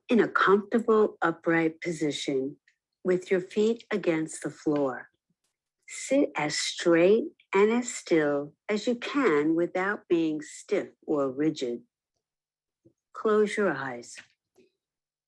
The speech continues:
Bring all of your attention to sitting. Feel yourself sitting. Feel the support of the chair you are in.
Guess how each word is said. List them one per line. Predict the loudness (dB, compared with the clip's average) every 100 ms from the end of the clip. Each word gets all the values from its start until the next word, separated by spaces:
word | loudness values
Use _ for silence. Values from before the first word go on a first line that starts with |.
| _ _
Bring | 2 4 4 2
all | 2 2 2
of | 2 -2 0
your | 2 2
attention | -2 -6 -4 -4 -6 -8 -8 -8
to | -6
sitting. | -6 -2 -2 -2 -4 -8 -12 _ _ _ _ _ _ _ _ _ _ _ -2
Feel | 4 6 6 4 -2 -8
yourself | -6 -4 -4 -2 -2 -2 -10 _ _ _
sitting. | -16 -6 -4 -2 -4 -6 -10 _ _ _ _ _ _ _ _ _ _ _ _ _ _ _ _ _ _
Feel | 4 6 4 2 0
the | -2
support | -6 -6 -8 -2 0 0 -2
of | -4
the | -4
chair | -4 -6 -4 -2 0
you | 0 0 -2
are | -6 -10
in. | -4 -2 -2 -8